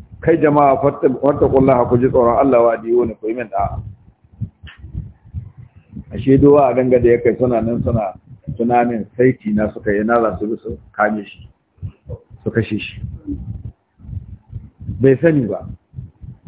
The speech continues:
Ya ce, "Inna Allaha rabbi wa rabbukum."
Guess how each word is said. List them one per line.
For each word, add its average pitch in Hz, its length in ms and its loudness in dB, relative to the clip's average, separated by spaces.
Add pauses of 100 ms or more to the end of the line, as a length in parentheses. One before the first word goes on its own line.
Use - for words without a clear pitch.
(480)
Ya 151 180 4
ce, 170 160 4
"Inna 160 200 4
Allaha 147 440 4
rabbi 143 220 8
wa 135 140 6
rabbukum." 120 460 2